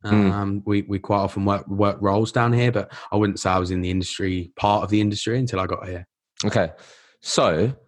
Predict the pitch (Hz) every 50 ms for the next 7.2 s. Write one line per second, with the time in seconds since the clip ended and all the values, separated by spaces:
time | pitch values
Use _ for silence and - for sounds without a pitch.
0 | _ _ _ _ _ _ _ _ _ _ _ - 127 143 151 156 147 151 151 147
1 | 143 139 139 127 - - 135 - 147 143 143 - 127 139 127 131 151 139 127 127
2 | 120 - 110 95 - 92 92 - - 110 113 113 123 120 123 117 - - - -
3 | - _ _ _ _ _ _ 123 117 113 113 110 110 110 110 110 - - - -
4 | 139 - - 139 147 143 - 143 120 107 95 98 98 98 101 104 90 - 117 110
5 | 110 107 98 - - _ 90 110 107 98 - - - - _ _ - - 117 101
6 | 85 90 92 82 104 95 95 90 - - 95 - - - 104 87 78 - - -
7 | - - - -